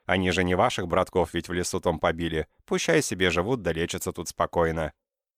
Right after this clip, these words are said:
И хозяин утопил свой хитрый взгляд в глубоком кувшине с пивом.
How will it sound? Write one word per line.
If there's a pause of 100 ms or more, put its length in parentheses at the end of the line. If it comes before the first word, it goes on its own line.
(160)
И
хозяин
утопил
свой
хитрый
взгляд
в
глубоком
кувшине
с
пивом.